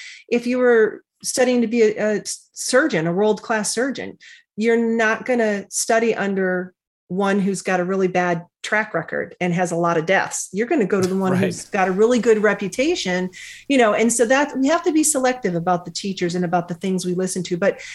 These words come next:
Speaker 1: I don't think we should be so close-minded that we stay in an echo chamber
Speaker 2: Mm-hmm.
Speaker 1: and we only hear what we wanna hear.
Speaker 2: Yeah. I, I tell you, I benefit so much from reading,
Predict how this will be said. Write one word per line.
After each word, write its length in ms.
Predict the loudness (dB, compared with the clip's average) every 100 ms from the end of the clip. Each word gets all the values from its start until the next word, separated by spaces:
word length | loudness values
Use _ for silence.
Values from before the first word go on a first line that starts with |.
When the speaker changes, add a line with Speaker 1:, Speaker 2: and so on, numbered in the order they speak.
| -8 2
Speaker 1:
I 60 |
don't 180 | 2 4
think 120 | 0
we 60 | -2
should 180 | -2 -2
be 80 | -2
so 280 | 2 2
close-minded 760 | 2 4 4 4 0 -2 0 2
that 160 | 0 0
we 80 |
stay 340 | -2 -2 0 0
in 80 | 0
an 100 | 0
echo 300 | -2 0 -2
chamber 580 | 0 -4 -4 -2 -4 -6
Speaker 2:
Mm-hmm. 100 | -10 -18 -20 _ -2
Speaker 1:
and 380 | 0 0 -2 -4
we 200 | -4 2
only 160 | 4 2
hear 200 | 2 2
what 140 | 2
we 80 | 0
wanna 240 | 0 0
hear. 320 | -2 -6 -14 -16 _ _ _ _
Speaker 2:
Yeah. 220 | -14 -14 -16 _ _
I, 80 | -2
I 40 | -2
tell 260 | -2 0
you, 80 | 2
I 100 | 2
benefit 540 | 0 -2 -2 -4 -6
so 320 | -6 -4 -4 -2
much 380 | -4 -4 -8
from 300 | -14 -10 -8 -4
reading, 500 | -4 -4 -4 -8